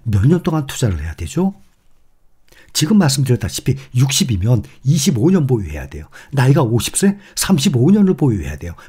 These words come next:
팔십오 세까지라면 따지면. 그러니까 보통, 보통 우리들 보면 이십 년, 삼십 년, 사십 년. 나이가 사십 세면은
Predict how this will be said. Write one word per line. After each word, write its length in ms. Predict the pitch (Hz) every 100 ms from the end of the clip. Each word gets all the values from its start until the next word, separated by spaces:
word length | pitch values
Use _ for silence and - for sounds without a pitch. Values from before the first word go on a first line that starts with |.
| -
팔십오 420 | 170 - 98 127
세까지라면 560 | 185 - 98 78 69 -
따지면. 420 | - - 71 73 _ _ _ _ _ _
그러니까 260 | - - 110
보통, 480 | 117 101 139 135 - - - _ - -
보통 640 | 131 135 151 190 185 156
우리들 380 | 147 143 151 143
보면 380 | 127 123 139 135 - -
이십 360 | 113 135 139 127
년, 200 | 101 71 _ -
삼십 360 | - 143 143
년, 180 | 135 101 - -
사십 460 | - - 113 - 131
년. 180 | 82 - _ _ _ _ _ -
나이가 340 | 117 98 156
사십 380 | - 110 101 -
세면은 400 | 107 104 185